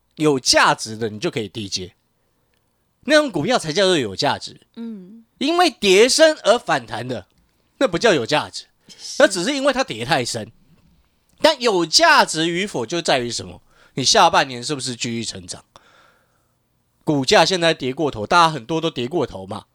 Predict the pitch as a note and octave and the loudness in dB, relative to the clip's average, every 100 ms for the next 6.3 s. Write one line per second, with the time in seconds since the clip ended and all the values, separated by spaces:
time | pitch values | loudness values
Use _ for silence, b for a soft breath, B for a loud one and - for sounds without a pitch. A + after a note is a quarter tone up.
0 | - C4 B3+ A3 A#3+ A#3+ C4 A#3 D3+ - | -16 -14 2 2 2 -2 0 0 0 2
1 | D4+ B3 G#3+ A3+ D#3+ E3 A#3 G3+ F#3 D3+ | 4 4 4 2 0 -2 -2 -2 -2 -2
2 | D#3 D#3 F#2+ _ _ _ _ _ C#4+ C4+ | 0 -2 -4 _ _ _ _ _ 4 6
3 | G3+ D3 D3 D#3+ F#3+ F#3 - A#3+ F3 F#3 | 6 4 0 -2 -2 -2 -2 -4 -2 -2
4 | F3+ E3+ A#2+ G#2 C#3 C#3 C3+ D3 _ _ | -2 -4 -6 -10 -8 -8 -10 -12 _ _
5 | A2 A2 A2+ - B3 A2+ A#2+ A2+ G2 E2+ | -8 -6 -6 -8 -12 -10 -10 -10 -12 -16
6 | - F#2 | -20 -20